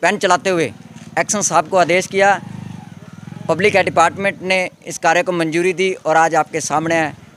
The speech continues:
वार्ड में खुशी का माहौल है और इसके अंदर मैं और मेरा वार्ड हमारे माननीय पब्लिक हेल्थ के एक्शन साहब भानु प्रताप शर्मा जी का भी धन्यवाद करता हूं, जो चौबीस घंटे दिन रात लोगों की सेवा कर रहे हैं। और सिरसा से विधायक गोपाल कांडा जी का भी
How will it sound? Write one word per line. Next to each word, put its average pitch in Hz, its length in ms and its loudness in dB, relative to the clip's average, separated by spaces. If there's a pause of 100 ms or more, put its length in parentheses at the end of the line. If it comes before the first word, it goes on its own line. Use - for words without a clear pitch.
(140)
वार्ड 143 240 2
में 165 120 -2
खुशी 160 240 -6
का 170 160 2
माहौल 147 280 0
है 147 180 2 (760)
और 170 240 2
इसके 220 260 0
अंदर 214 300 2 (1160)
मैं 180 400 2 (140)
और 170 120 4
मेरा 170 240 4
वार्ड 165 320 4 (280)
हमारे 151 340 2
माननीय 165 360 0
पब्लिक 160 340 -2
हेल्थ 143 180 0
के 160 60 -2
एक्शन 160 280 0
साहब 156 300 2
भानु 135 220 2
प्रताप 156 280 0
शर्मा 160 300 -2
जी 156 100 -6
का 160 120 0
भी 147 80 -8
धन्यवाद 139 400 0
करता 156 280 -2
हूं, 160 120 0 (340)
जो 156 80 -4
चौबीस 190 420 0
घंटे 156 320 2
दिन 156 240 -4
रात 170 220 2 (180)
लोगों 151 240 -4
की 165 80 -8
सेवा 156 260 2
कर 147 160 -2
रहे 147 140 0
हैं। 120 180 -4 (880)
और 165 140 4
सिरसा 175 320 -2
से 175 120 -6
विधायक 151 340 0
गोपाल 165 300 2
कांडा 170 280 0
जी 160 120 -4
का 165 140 0
भी 160 280 -4